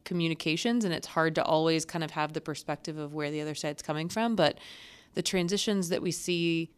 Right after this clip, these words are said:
that go the smoothest are generally those who can communicate with each other,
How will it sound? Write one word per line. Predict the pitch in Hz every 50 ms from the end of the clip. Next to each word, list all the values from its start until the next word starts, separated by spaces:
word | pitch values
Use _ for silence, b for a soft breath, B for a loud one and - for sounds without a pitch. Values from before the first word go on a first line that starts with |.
| _ _
that | - 175 170 - - 196 165
go | - 175 170 170 170
the | 165 160
smoothest | - - - 180 175 170 165 170 165 147 - -
are | 160
generally | 147 143 139 147 170 170 180 190 190 180 180 175 170
those | 156 170 165 160 165 160 160 156 151 147 - - - _ - -
who | 185 175
can | 180 185 165 151
communicate | - 156 147 151 160 175 180 175 - 190 - -
with | 175 165 -
each | 160 156 - -
other, | 156 151 160 156 151 151 147